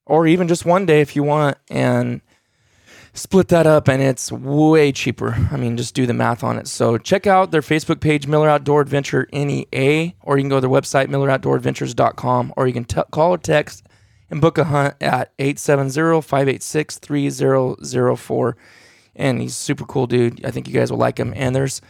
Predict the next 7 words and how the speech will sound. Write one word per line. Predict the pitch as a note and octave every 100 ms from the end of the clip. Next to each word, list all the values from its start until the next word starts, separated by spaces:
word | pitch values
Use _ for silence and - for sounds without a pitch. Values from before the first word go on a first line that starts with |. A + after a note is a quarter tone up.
| _ _
some | - F3+
dates | F3 F3+ -
left, | D#3 F3 D3+ - _ _ _ _ _ E3
and | G3+ A#3 G3+ F#3
we | B3
might | D4+ C#4 C#4
even | C4 G#3+ D3+ C#3 C3